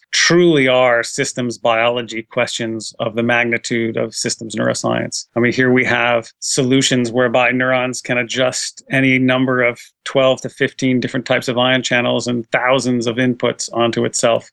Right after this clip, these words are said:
and do that in a regulated way. Modelers suggest that there may be hundreds of thousands of different solutions to the problem each neuron confronts. So figuring out the rules and, and the regulatory events there seems daunting, but also incredibly interesting.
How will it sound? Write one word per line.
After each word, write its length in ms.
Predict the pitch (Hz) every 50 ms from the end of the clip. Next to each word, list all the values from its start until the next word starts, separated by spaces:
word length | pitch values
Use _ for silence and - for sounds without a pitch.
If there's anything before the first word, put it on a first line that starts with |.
| _
and 240 | - 139 131 127 110
do 160 | 131 135 147
that 320 | 139 143 127 123 123 123 -
in 200 | - 135 123 123
a 80 | 123 123
regulated 600 | 120 131 135 135 123 131 123 123 120 117 120 120
way. 380 | 131 143 143 131 127 117 117 - _ _
Modelers 540 | 135 123 131 135 135 135 139 135 139 131 -
suggest 400 | - 139 120 123 135 127 - -
that 80 | -
there 100 | - 131
may 120 | 131 131 127
be 100 | 127 127
hundreds 340 | - - 151 147 139 127 127
of 80 | 123
thousands 460 | - - 127 123 131 123 127 123 117
of 80 | 120 113
different 300 | 110 131 120 - 127 117
solutions 640 | - - 117 120 120 120 - 123 117 113 - - -
to 280 | - - 120 117 120
the 100 | 117 123
problem 380 | 113 - - 120 120 117 113 110
each 160 | 110 110 -
neuron 300 | - 120 117 120 117 113
confronts. 560 | - 120 110 - - 123 117 107 - - - -
So 160 | - - 131
figuring 440 | 113 - - 170 156 156 151 135 135
out 160 | 131 131 -
the 80 | - 123
rules 480 | 117 123 135 135 135 135 135 127 - 131
and, 200 | 123 120 127 -
and 340 | 127 120 117 120 120 120 -
the 220 | - 120 120 120 117
regulatory 520 | 113 135 131 127 127 131 - - 120 120
events 280 | 117 123 120 117 - -
there 320 | - 131 127 120 120 113 -
seems 360 | - - - 160 156 131 104
daunting, 400 | - 127 127 131 117 123 113 107
but 100 | 117 113
also 220 | 117 117 - -
incredibly 440 | 117 117 - - 117 113 110 110 110
interesting. 460 | 104 110 110 - 113 110 - - 104